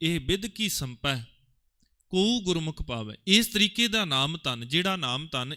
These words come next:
ਇਹ ਧਨ ਅਖੁੱਟ ਨਾ ਨਿਖੁੱਟੈ ਨਾ ਜਾਏ।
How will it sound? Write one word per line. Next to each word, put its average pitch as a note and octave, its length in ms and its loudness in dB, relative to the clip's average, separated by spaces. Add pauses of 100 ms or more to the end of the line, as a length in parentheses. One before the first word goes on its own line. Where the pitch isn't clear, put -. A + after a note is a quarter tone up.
ਇਹ E3+ 320 0
ਧਨ C3 360 -4
ਅਖੁੱਟ D#3 440 -4 (760)
ਨਾ C#3 300 -2
ਨਿਖੁੱਟੈ D#3+ 680 -6 (560)
ਨਾ C#3+ 300 -2
ਜਾਏ। C#3+ 420 0